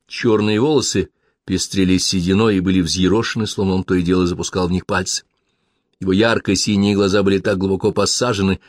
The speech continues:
что, казалось, они смотрят из тёмных пещер. Ему удалось изобразить улыбку, но Тоби почувствовала, что это стоило немалых усилий.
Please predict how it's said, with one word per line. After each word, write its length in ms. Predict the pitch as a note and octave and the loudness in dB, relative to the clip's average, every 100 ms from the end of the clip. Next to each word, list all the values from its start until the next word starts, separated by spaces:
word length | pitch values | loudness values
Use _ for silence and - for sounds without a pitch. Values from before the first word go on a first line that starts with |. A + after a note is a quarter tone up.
| _ _ | _ _
что, 160 | - | -8
казалось, 320 | G2 F#2+ F#2+ G#2 | -2 0 2 0
они 140 | G2 | 0
смотрят 480 | - G#2 G#2 G2+ - - - | 0 -2 0 -4 -6 -20 -6
из 220 | G2+ - | -4 0
тёмных 340 | A#2 G#2+ G#2 | 0 2 0
пещер. 460 | - A2 - G2+ - - _ _ _ _ _ _ _ _ - - - - - | -2 -4 -2 -2 -2 -8 _ _ _ _ _ _ _ _ -20 -20 -18 -20 -14
Ему 260 | D3 E3 G3+ | -6 2 4
удалось 400 | G3 G3 G#3 G3 | 4 4 4 2
изобразить 520 | F3+ F3+ F3 F#3+ - | 0 2 2 0 0
улыбку, 640 | G3 D3+ G#2+ - G2 G2 - | 2 2 0 -2 -2 -2 0
но 240 | G#2+ A2 | 0 2
Тоби 460 | - C#3 F#3+ F3+ G3 | 0 0 0 2 -2
почувствовала, 840 | - F#3+ - G#3+ F#3+ - G3+ F3+ | 0 -2 0 -4 -4 0 0 0
что 180 | - E3 | -2 -4
это 120 | D#3 | -4
стоило 320 | - D#3+ D#3 | -4 0 0
немалых 380 | D#3 D3 C#3+ C#3+ | 2 0 0 -2
усилий. 360 | D3 - G2+ | -4 -2 -2